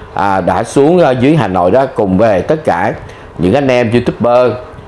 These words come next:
và có luôn, à, chị, à, à, Nhung Nguyễn nè, có, à, à, luôn có Hoàng Kim Dung, rồi Xuân Minh Trinh, K H H, rồi, à, những anh em mà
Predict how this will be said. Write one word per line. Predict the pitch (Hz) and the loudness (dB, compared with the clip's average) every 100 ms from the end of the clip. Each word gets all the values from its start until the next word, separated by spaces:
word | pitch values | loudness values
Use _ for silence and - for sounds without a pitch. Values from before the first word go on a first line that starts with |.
| - 90 | -10 -2
và | 107 104 98 | 0 0 0
có | 120 156 | 0 2
luôn, | 135 131 123 | 2 2 2
à, | 117 117 117 | 2 0 -2
chị, | 98 90 | 0 2
à, | 107 107 107 113 - - - | 2 0 -4 -8 -18 -20 -12
à, | 82 95 104 101 95 95 | -4 0 0 0 0 2
Nhung | 113 120 | 2 2
Nguyễn | 107 98 | 2 2
nè, | 151 104 82 - - - - - - - | 0 -2 -6 -14 -20 -20 -20 -10 -8 -2
có, | 123 139 135 | 0 2 2
à, | 113 107 107 113 - - - - - - | 2 2 0 -4 -12 -20 -20 -20 -12 -4
à, | 101 | 0
luôn | 104 117 127 120 | 2 2 0 0
có | 110 | 0
Hoàng | 120 98 82 | 0 -2 -4
Kim | 127 123 | -2 0
Dung, | 135 139 135 135 - | 2 2 -2 -6 -4
rồi | 95 165 | -2 0
Xuân | - 135 | 0 0
Minh | 131 131 | 0 0
Trinh, | 147 139 135 135 | 0 2 2 -2
K | 139 | -2
H | 127 151 - | -2 -2 -6
H, | 180 185 - - - - - - | -6 -6 -10 -18 -20 -20 -20 -8
rồi, | 101 107 101 104 | 0 2 4 4
à, | 101 | 2
những | 98 98 | 0 2
anh | 151 135 | 2 2
em | 131 127 127 123 | 2 2 0 0
mà | 117 98 92 | 2 2 0